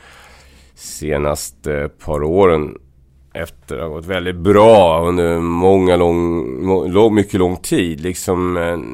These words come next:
ser en, en polarisering i världen och, eh, frakt-, fraktionalisering. Eh, och, och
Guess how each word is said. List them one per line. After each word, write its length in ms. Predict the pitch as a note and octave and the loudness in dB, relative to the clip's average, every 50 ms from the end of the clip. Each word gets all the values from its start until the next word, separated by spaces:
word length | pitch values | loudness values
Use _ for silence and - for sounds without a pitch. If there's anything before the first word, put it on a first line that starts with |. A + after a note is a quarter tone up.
| A1 - | -14 -12
ser 320 | - - - F#2+ F2+ F2 | -10 -8 -4 -4 -2 -2
en, 340 | E2+ F2+ F2 F2+ F2+ E2+ F2 | -2 -4 -4 -4 -4 -4 -4
en 220 | E2+ F2 E2+ E2+ F2 | -6 -6 -6 -6 -8
polarisering 1000 | - - F#2+ F2+ F#2 F2+ F#2 F2+ - - - C#3+ C#3 B2 A2 F#2 E2 E2 D#2 D2+ | -8 -6 -2 0 0 0 -2 -4 -6 -6 -6 -4 -2 -2 -2 -2 -2 -4 -4 -6
i 40 | D2+ | -6
världen 640 | D2+ D#2 D#2 D2+ D2+ D2+ D2+ D2 D2 C#2+ C#2+ D2 | -6 -4 -4 -4 -4 -4 -6 -6 -8 -8 -8 -6
och, 280 | C#2 B1+ A1+ A1+ G#1+ G1+ G1+ - - - - _ _ _ _ _ _ _ - _ _ - - | -8 -8 -8 -8 -8 -10 -12 -14 -18 -20 -20 _ _ _ _ _ _ _ -20 _ _ -14 -10
eh, 300 | - - A1+ A1+ A1+ C2+ | -10 -8 -8 -8 -8 -10
frakt-, 640 | E2+ - - - G2+ A2 A2+ A2 - - - - - _ _ _ _ _ - - | -10 -12 -8 -4 0 0 0 0 -4 -10 -20 -20 -20 _ _ _ _ _ -20 -20
fraktionalisering. 1500 | - - - - E2+ E2 - - - - - F2+ E2+ D#2+ E2 E2 D#2 D#2 D#2+ - - - E2+ B1 A1+ G#1+ G1+ G1+ G1+ - - - - - - C#2+ C#2 - - - - - - - - | -20 -18 -12 -12 -12 -12 -12 -14 -16 -12 -8 -8 -4 -4 -4 -4 -6 -8 -10 -8 -8 -8 -8 -8 -8 -10 -12 -14 -16 -18 -20 -20 -20 -20 -20 -20 -20 -20 -20 -20 -20 -20 -20 -20 -20
Eh, 280 | - A#1 A#1+ B1 A#1 G1+ | -16 -16 -14 -14 -14 -14
och, 580 | G1+ A1+ D#2 D2+ D2 C#2+ C#2 D#2+ D#2+ D#2+ D#2 | -10 -8 -6 -6 -4 -4 -4 -2 -2 -2 -2
och 60 | D2+ | -4